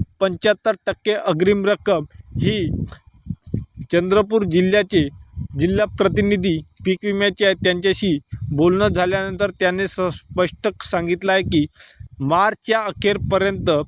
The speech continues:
पीक विम्याचे पैसे हे शेतकऱ्यांना अदा करण्यात येणार आहे. जोपर्यंत केंद्र व राज्य सरकार सेकंड इन्स्टॉलमेंट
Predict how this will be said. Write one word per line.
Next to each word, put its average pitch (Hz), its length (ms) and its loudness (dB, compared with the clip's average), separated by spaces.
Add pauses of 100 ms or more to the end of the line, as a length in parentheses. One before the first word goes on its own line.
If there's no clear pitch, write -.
(120)
पीक 202 220 0
विम्याचे 196 360 0 (180)
पैसे 202 340 2
हे 160 160 2
शेतकऱ्यांना 190 640 0
अदा 180 320 0 (100)
करण्यात 170 320 0
येणार 180 360 2
आहे. 135 140 0 (440)
जोपर्यंत 208 640 0 (120)
केंद्र 185 300 2
व 208 120 4
राज्य 175 400 2
सरकार 180 480 -2 (380)
सेकंड 196 460 2
इन्स्टॉलमेंट 190 600 -2